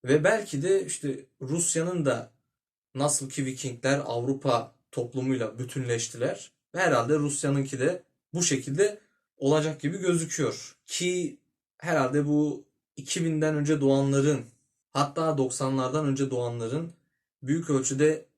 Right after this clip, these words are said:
Tahtalıköy'e göçmesiyle ve yerine işte doksanlarda, iki binlerde doğup büyüyen kişilerin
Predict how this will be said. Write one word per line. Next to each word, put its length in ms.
Tahtalıköy'e 600
göçmesiyle 800
ve 80
yerine 400
işte 260
doksanlarda, 580
iki 240
binlerde 600
doğup 400
büyüyen 680
kişilerin 640